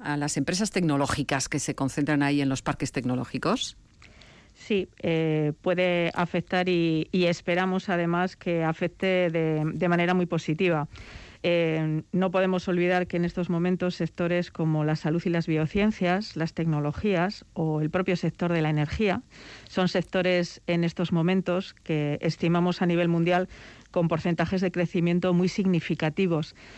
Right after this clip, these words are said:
Speaker 2: con lo cual esperamos que esos sectores que están dentro de, de nuestra área de actuación y de donde queremos captar proyectos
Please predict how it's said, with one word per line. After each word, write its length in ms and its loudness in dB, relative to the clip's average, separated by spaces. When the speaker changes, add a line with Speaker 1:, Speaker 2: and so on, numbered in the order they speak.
Speaker 2:
con 140 2
lo 100 2
cual 160 2
esperamos 720 -2
que 440 0
esos 200 0
sectores 340 -2
que 80 -4
están 580 0
dentro 520 0
de, 240 0
de 160 0
nuestra 320 0
área 180 0
de 80 2
actuación 680 0
y 80 0
de 100 0
donde 300 0
queremos 420 0
captar 460 -2
proyectos 680 -2